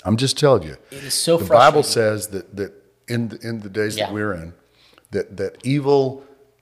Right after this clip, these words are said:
Speaker 1: will wax worse and worse.
Speaker 2: Mm-hmm.
Speaker 1: It, it, the good news is good's gonna do the same
Speaker 2: Same
Speaker 1: thing
Speaker 2: thing,
Speaker 1: and
Speaker 2: yeah.
Speaker 1: eventually destroy. So that's, you got
Speaker 2: Right.
Speaker 1: that. You got that parked in the back pocket if you ever need to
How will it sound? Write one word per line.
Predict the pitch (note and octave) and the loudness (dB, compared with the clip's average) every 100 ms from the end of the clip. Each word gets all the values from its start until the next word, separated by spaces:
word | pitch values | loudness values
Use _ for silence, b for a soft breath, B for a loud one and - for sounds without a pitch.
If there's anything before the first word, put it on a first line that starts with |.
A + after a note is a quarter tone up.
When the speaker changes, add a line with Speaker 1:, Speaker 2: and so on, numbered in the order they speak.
| _ _ - | _ _ -2
Speaker 1:
will | G#2+ G#2 F#2+ | 0 2 0
wax | F2+ A2 G#2+ - - - | -2 -2 -2 -4 -6 -6
worse | F2 F#2+ A2 G#2 - - - _ - | -8 -4 -4 -4 -6 -8 -16 _ -14
and | F2+ E2 C#2+ | -12 -12 -16
worse. | D2 - - - - | -18 -14 -14 -14 -12
Speaker 2:
Mm-hmm. | G#2+ G#2 G#2 G#2+ G#2+ | -12 -12 -12 -10 -6
Speaker 1:
It, | G2 - - _ | -6 -10 -20 _
it, | F2 F2 F2 G2 F#2+ | -20 -18 -18 -18 -14
the | G2 | -6
good | A2+ | -4
news | F#2 E2 | -4 -8
is | F2+ E2+ - - _ _ _ - | -12 -12 -12 -14 _ _ _ -14
good's | F#2+ G#2 F#2 | -2 -2 -2
gonna | - F#2+ E2 | -8 -12 -12
do | F#2+ | -14
the | D#2 | -12
same | - E2+ | -10 -10
Speaker 2:
Same | D#2+ C3 | -6 -2
Speaker 1:
thing | G2+ A2 G#2+ | -2 -2 -6
Speaker 2:
thing, | - | -8
Speaker 1:
and | G2+ | -8
Speaker 2:
yeah. | A2 | -8
Speaker 1:
eventually | G#2+ - F2+ | -6 -6 -8
destroy. | E2+ D2 - - C3+ G2+ F2+ | -14 -8 -8 -2 0 2 0
So | F2 F2 | -6 -10
that's, | E2+ F#2 - - | -12 -16 -16 -20
you | - | -4
got | - | -2
Speaker 2:
Right. | A2 | -2
Speaker 1:
that. | A2 D#2+ - | -2 -8 -10
You | - | 0
got | C#3 | 2
that | D3+ A#2 | 4 2
parked | - A2 G2 - | 2 -2 -2 -12
in | D2+ | -20
the | C#2+ - _ | -20 -20 _
back | E2+ - - | -12 -12 -14
pocket | - D2+ - - | -14 -14 -18 -20
if | - | -20
you | D#2+ | -20
ever | D#2+ | -20
need | D2+ E2 | -18 -18
to | C2+ | -18